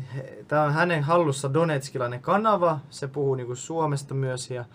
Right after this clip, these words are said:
ö, hän on niinku merkittävä roolihahmo siellä, ja hän edustaa niinku Suomea näillä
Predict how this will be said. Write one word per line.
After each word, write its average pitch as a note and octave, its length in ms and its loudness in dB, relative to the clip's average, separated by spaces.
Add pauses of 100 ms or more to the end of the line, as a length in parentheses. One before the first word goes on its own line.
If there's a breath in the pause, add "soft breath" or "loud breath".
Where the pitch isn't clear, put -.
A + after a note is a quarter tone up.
(1160 soft breath)
ö, A2 40 -4
hän C3+ 180 0
on B2+ 80 0
niinku A#2+ 180 -6
merkittävä B2 520 0
roolihahmo A#2 640 0
siellä, G#2+ 500 -4
ja A2 240 -6
hän C3 180 -2
edustaa C#3+ 480 2
niinku B2 160 0
Suomea C3+ 720 2
näillä C3 460 0